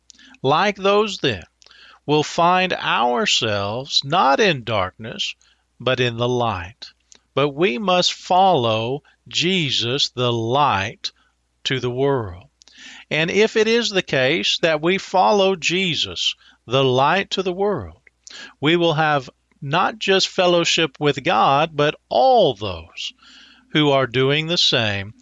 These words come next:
and have the continued blood of Christ keeping us cleansed as long as we stay faithful to Him and walk in that light.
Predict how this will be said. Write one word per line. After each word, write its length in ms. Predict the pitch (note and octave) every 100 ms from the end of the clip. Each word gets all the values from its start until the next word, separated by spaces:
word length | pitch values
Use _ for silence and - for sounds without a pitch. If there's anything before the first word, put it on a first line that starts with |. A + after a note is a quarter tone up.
| - - -
and 100 | B2+
have 280 | D3+ D3
the 100 | C#3
continued 1080 | C#3 D3 C3+ - G3 G3+ G#3 G3+ G3+ G3+ F3+
blood 400 | C#3 D#3 E3 E3+
of 180 | E3+ -
Christ 540 | - C3+ B2 B2 - -
keeping 560 | - A3 - A3 A3
us 180 | G#3+ G#3
cleansed 640 | - - C3+ A#2 B2 C3
as 180 | C#3 B2+
long 300 | C3+ C#3+ D#3
as 120 | C#3+
we 160 | C#3+ D3+
stay 320 | - D#3+ D#3
faithful 600 | - - C#3 E3+ - F#3
to 140 | G3+
Him 360 | F3+ D3 C3 C3+
and 180 | C#3+ C#3
walk 480 | D3 G#2 F2 - - - - -
in 240 | A#2+ G#2 G2
that 220 | F#2+ G2
light. 500 | G#2 A2+ G#2 E2+